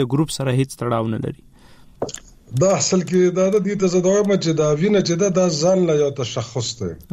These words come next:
Speaker 1: او.
Speaker 2: اختصاص دی.
Speaker 1: اختصاص دی، او.
Speaker 2: دا ځان له اختصاص دی. او په امیر صاحب، لکه زه به په ډاګ وکړم، دا تېر هفته موږ دا پروګرام کولو.
Speaker 1: او.
Speaker 2: او غالباً په دولسو کالو کې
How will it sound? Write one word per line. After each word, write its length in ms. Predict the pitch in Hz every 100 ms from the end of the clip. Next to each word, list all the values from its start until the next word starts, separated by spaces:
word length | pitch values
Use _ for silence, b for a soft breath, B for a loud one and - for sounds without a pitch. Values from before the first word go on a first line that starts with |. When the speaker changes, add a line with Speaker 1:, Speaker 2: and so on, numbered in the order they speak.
| 143
Speaker 1:
او. 200 | 127 123 - _ _ _ -
Speaker 2:
اختصاص 680 | 113 - 135 - 170 156 165
دی. 60 |
Speaker 1:
اختصاص 600 | 127 98 127 147 131 -
دی، 100 | 139
او. 120 | 127 - _ _ _ - _ - _ - - 156
Speaker 2:
دا 140 | 156
ځان 340 | 156 185 190 175
له 60 |
اختصاص 520 | 156 - 143 - 170 - -
دی. 140 | 180 190
او 140 | 170 160 143 123 123
په 60 | 143
امیر 160 | 160 170
صاحب، 180 | 170 165 156
لکه 180 | 156 147
زه 100 | 165
به 120 | 170
په 140 | 160 151
ډاګ 140 | 175 165
وکړم، 380 | 151 139 170 180 160
دا 80 | 160 -
تېر 120 | 196 165
هفته 200 | - 139
موږ 180 | 135 123
دا 140 | 120
پروګرام 480 | 113 113 107 104 101 95
کولو. 280 | 92 90 - - -
Speaker 1:
او. 260 | 170 147 123 - - B B B B B B - -
Speaker 2:
او 180 | 127 131
غالباً 420 | 143 147 151 175 175
په 60 | 170
دولسو 400 | 156 190 185 160
کالو 280 | 175 170 175
کې 80 | -